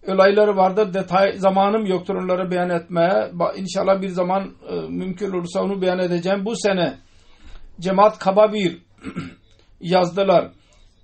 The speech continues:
Japonya'dan Tarike Cedid ilan edilecek diye bizim cemaatimiz eskiye, e, nazaran bu sene feda-, mal fedakarlığını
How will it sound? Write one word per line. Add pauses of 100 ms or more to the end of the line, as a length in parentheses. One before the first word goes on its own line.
(280)
Japonya'dan (280)
Tarike
Cedid (720)
ilan
edilecek
diye
bizim
cemaatimiz
eskiye,
e,
nazaran (420)
bu
sene (1800)
feda-,
mal
fedakarlığını